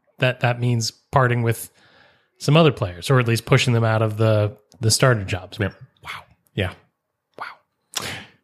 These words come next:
Speaker 2: Yep. And you've got a plethora of other folks that are just as good. So if Westberg is not the chosen one, it is what it is.
Speaker 1: Our next tweet comes to us from Steven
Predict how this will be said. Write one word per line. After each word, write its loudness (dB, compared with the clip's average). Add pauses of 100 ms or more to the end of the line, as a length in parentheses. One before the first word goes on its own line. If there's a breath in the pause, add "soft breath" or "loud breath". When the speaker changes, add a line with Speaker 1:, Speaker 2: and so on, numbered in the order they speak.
Speaker 2:
Yep. -2
And 2
you've 4
got 4
a 4
plethora 2
of 4
other 2
folks -2
that 0
are 2
just 2
as -2
good. -2
So 0
if -6
Westberg 0
is -2
not 2
the -2
chosen 2
one, -6 (840)
it -14 (180)
is -8
what -6
it -12
is. -16 (580 loud breath)
Speaker 1:
Our 2
next 0
tweet 2
comes 4
to 2
us 2
from 2
Steven 2